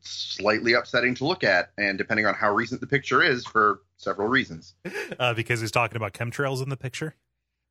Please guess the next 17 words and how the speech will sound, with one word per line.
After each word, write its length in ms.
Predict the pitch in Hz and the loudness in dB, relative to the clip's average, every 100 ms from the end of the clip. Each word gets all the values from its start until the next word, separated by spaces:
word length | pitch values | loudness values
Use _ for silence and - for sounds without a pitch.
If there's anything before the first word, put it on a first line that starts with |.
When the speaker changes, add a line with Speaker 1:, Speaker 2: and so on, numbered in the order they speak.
| _ | _
Speaker 1:
Uh, 400 | 175 175 165 143 - - _ | 2 4 4 2 -2 -10 _
well, 480 | 156 180 165 147 117 - _ _ - | 0 2 4 2 -2 -12 _ _ -4
ostensibly. 800 | 139 - 120 110 95 76 85 85 _ - | -4 0 -2 -2 -10 -14 -14 -16 _ -8
Speaker 2:
Yeah. 260 | 110 101 - _ | -4 -4 -6 _
Speaker 1:
Uh, 220 | 101 95 95 | 2 2 2
Billy, 240 | 151 143 131 _ | 2 2 0 _
Billy 200 | 151 139 | 0 2
Corgan, 560 | - 202 135 107 107 - | 4 4 4 0 -2 -4
if 160 | 127 123 | -4 -2
you're 120 | 110 | -2
listening 380 | 156 - 98 87 | -2 -2 -6 -6
to 100 | 87 | -6
this, 460 | 85 92 - - - _ | -2 -2 -4 -14 -20 _
tweet 320 | - - 277 262 | -4 2 2 2
your 100 | 151 | 0
frustrations 680 | 147 - 131 117 127 123 | 0 2 2 2 0 -2
to 340 | - 135 110 | -2 0 0